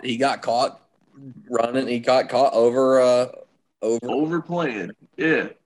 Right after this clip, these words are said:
Speaker 2: He
Speaker 1: And
Speaker 2: got
Speaker 1: he
Speaker 2: beat
Speaker 1: had
Speaker 2: on
Speaker 1: to,
Speaker 2: the
Speaker 1: though.
Speaker 2: same shot.
Speaker 1: He
Speaker 2: Yeah.
Speaker 1: had to. He didn't have a ch-, it's Michael Jordan. He has to. I, I, I'd have to go back, but I don't think he had weak side help either. Like, he had to do that. He, it was, it was man on man.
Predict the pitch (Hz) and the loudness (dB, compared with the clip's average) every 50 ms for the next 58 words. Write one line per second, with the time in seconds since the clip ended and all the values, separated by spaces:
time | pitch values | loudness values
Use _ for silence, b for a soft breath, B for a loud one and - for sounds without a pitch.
0 | _ _ _ _ _ _ _ _ _ _ _ _ _ _ _ _ _ _ _ _ | _ _ _ _ _ _ _ _ _ _ _ _ _ _ _ _ _ _ _ _
1 | - 127 139 143 135 - - - - - - - 151 143 127 196 147 117 104 92 | -2 -2 2 4 4 4 4 4 4 4 6 6 4 2 2 0 0 2 0 0
2 | 87 196 208 214 202 175 160 - - 127 113 113 117 139 - - _ - 180 190 | 0 -2 -2 -4 -4 -6 -6 -4 -4 -2 -2 -2 -2 -4 -8 -10 _ -6 -4 0
3 | 175 160 175 190 254 359 349 - - 120 104 110 185 220 247 240 226 208 - - | 0 2 2 2 2 0 -2 0 -2 -2 0 2 0 2 2 2 2 0 0 0
4 | 214 220 - 226 175 202 220 247 269 262 254 196 165 190 226 285 330 254 220 180 | 0 2 2 0 0 0 0 0 0 0 -2 -2 2 2 2 2 2 0 -2 -4
5 | 165 180 156 - 170 175 208 233 - - - 104 82 - - _ _ _ _ _ | -4 -4 -4 -6 -4 -4 -4 -4 -4 -8 -12 -14 -14 -16 -20 _ _ _ _ _
6 | _ _ _ - - 131 151 - - - 135 151 147 135 131 - - - 156 160 | _ _ _ -10 -4 -2 -2 -2 -2 -4 -4 -4 -4 -4 -8 -10 -4 -2 0 2
7 | 202 214 214 208 170 156 151 139 127 143 147 160 156 160 - 101 87 139 196 233 | 2 0 0 -2 0 2 2 4 4 4 4 2 2 -2 -4 -2 0 0 -2 -2
8 | 196 202 196 190 170 - - 151 123 90 - 180 202 233 214 165 123 110 117 135 | -2 -4 -6 -6 -6 -6 -6 -6 -4 -2 -2 -2 0 0 0 0 -2 -2 -2 -2
9 | 147 143 - - - 139 131 123 160 156 143 - 131 170 220 196 123 101 98 - | -2 -2 0 0 2 2 2 2 0 -2 -2 0 -2 -4 -2 -2 -4 -4 -4 -6
10 | 208 - - 185 185 165 - 127 135 143 151 160 165 156 - - 160 135 120 139 | -6 -8 -8 -8 -8 -6 -6 -4 -4 -2 -2 -2 -4 -4 -4 -6 -6 -4 -2 -2
11 | 202 285 262 - - - - 156 190 208 196 - - 156 170 165 160 147 135 - | -2 -2 -4 -6 -8 -6 -4 -2 -2 -2 -4 -4 -4 -2 -2 -2 -2 -4 -2 -2
12 | 143 165 170 160 175 185 202 208 190 170 160 190 277 240 190 | 0 0 0 0 -2 -2 -2 -2 -2 -2 -4 -4 -4 -6 -8